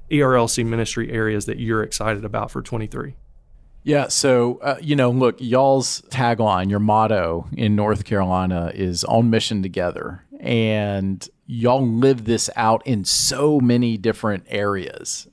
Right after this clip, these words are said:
Speaker 2: And I just wanna commend y'all for doing that because it's, it's not just about, you know, sending missionaries overseas, although that's incredibly important, or planting churches, uh, around, uh, North Carolina, although that's incredibly important.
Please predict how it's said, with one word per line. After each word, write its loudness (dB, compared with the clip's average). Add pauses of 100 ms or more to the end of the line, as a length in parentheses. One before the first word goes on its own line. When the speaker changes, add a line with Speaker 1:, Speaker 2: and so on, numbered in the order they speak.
Speaker 2:
And -2
I 0
just 0
wanna 0
commend 0
y'all 4
for -8
doing 0
that -4
because 0
it's, 0 (680)
it's 2
not 2
just 0
about, 0 (140)
you -2
know, 0
sending 0
missionaries -2
overseas, -8
although 2
that's -2
incredibly 0
important, -8
or -2
planting 0
churches, -2
uh, -4
around, 0 (340)
uh, -2
North 0
Carolina, 0
although 2
that's 0
incredibly 2
important. -4